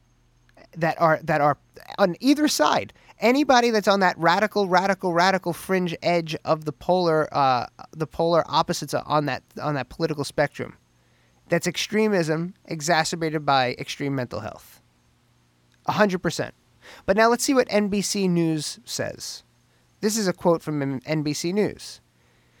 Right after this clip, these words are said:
"Fear pervades Tennessee's trans community amid focus on Nashville shooter's gender identity," end quote.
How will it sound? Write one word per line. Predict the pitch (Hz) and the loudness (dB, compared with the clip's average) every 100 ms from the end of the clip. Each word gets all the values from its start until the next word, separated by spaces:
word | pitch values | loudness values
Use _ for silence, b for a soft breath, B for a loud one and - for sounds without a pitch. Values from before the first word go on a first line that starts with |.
| b b b | b b b
"Fear | - 240 247 | -4 4 4
pervades | 247 226 196 196 180 | 4 0 2 0 0
Tennessee's | - 202 185 190 175 | -2 -2 0 -2 -6
trans | - - 185 185 - | -6 -4 -2 -2 -4
community | 170 143 131 131 135 | -4 -2 -2 -4 -4
amid | 147 151 139 | -4 -4 -4
focus | - 202 185 120 - - - | -4 -4 -2 -6 -6 -10 -6
on | 147 143 143 | -4 -2 -2
Nashville | 156 165 - 170 | -2 -4 -4 -4
shooter's | 160 - 170 147 147 | -4 -6 -6 -4 -6
gender | - - 185 165 127 | -10 -4 -2 0 -2
identity," | 110 107 113 113 104 98 | -4 -6 -8 -10 -12 -12
end | - 117 104 | -10 -10 -10
quote. | - 135 | -8 -6